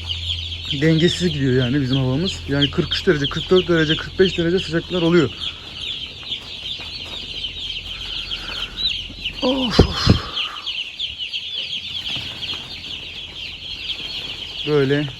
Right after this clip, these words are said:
yani direklerin yanına talaşları koyduk. İçerisi ıslanırsa diye dışarı da bayağı bir koyduk.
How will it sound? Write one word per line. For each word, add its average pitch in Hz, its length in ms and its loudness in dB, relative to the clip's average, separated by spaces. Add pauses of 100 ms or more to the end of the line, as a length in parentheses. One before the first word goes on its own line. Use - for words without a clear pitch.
(760)
yani - 220 -6 (560)
direklerin 147 640 0
yanına 151 400 4 (2250)
talaşları 143 500 4
koyduk. 156 500 2 (280)
İçerisi 156 600 2 (2250)
ıslanırsa 160 560 4
diye 151 200 6
dışarı 190 300 10
da 170 120 10
bayağı 135 220 8
bir 127 40 2
koyduk. 135 340 4